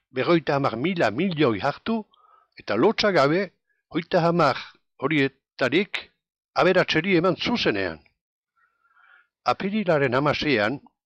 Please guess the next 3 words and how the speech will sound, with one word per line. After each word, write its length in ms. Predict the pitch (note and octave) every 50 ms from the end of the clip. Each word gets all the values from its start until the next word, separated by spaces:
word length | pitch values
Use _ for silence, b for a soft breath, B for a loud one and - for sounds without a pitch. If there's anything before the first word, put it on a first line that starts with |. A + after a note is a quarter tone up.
| _ _ _ -
errandauku 720 | - B2 A#2 D3+ F3 E3+ E3 D3 C#3 - - G3 A3 G3+ F#3 b b b b b b b b b b b b -
hemezortzi 500 | C3+ F3 F3 - G#3 - - - F#3+ F3+
hilabetez 480 | E3+ F3 E3 D#3+ D3+ - - G3 F#3